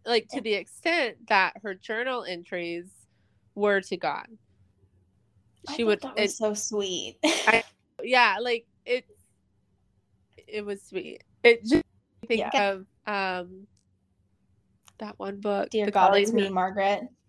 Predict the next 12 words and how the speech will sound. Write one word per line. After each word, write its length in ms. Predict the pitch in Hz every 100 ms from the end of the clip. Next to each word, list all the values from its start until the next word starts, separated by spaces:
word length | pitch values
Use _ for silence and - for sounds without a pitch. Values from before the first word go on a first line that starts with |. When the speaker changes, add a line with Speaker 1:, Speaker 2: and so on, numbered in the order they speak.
| _
Speaker 1:
No, 560 | 226 220 202 196 202 214
Speaker 2:
Oh. 100 | 190
Speaker 1:
that 280 | 214 214 202
one. 140 | -
Speaker 2:
<laughs> 100 | 659 508 - 480 - - 403 - 659 698 659 285
Speaker 1:
No, 200 | 320 339 277
I 160 | 277
was 100 | 294
just 160 | 294 302
thinking, 260 | 294 240 233
what 180 | 247
was 160 | 277 349